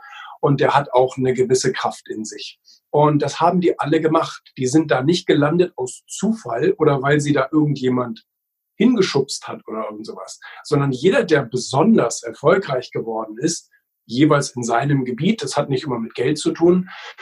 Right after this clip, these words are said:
ähm, auch eine Mutter Teresa oder ein Dalai Lama sind ja auf ihre Weise sehr, sehr erfolgreich, obwohl es nie um Geld ging.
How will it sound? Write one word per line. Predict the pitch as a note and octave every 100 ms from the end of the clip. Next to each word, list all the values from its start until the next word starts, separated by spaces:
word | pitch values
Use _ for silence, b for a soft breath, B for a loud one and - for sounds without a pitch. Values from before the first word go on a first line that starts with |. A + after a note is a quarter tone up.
| B
ähm, | - C#3+ C#3 B2+ - _ _ _ _ -
auch | C3+ B2+
eine | C#3+
Mutter | D3 C#3+
Teresa | C3+ B2+ C#3 E3 D3
oder | C#3+
ein | C3+
Dalai | B2+ C3 C3
Lama | B2 A#2 D#3 F3
sind | D3+ D#3
ja | D#3 D3
auf | D3 -
ihre | D#3+ D#3+ C#3+
Weise | C#3+ D#3+ D#3
sehr, | C3+ - - D#3 E3+
sehr | C3 B2+ B2+
erfolgreich, | C3 C3 C#3 C#3 C#3 D#3 E3
obwohl | D3 B2+ C#3 D3
es | D3 C#3+ - _
nie | C3 D3 E3
um | C3
Geld | A#2+ A2 -
ging. | -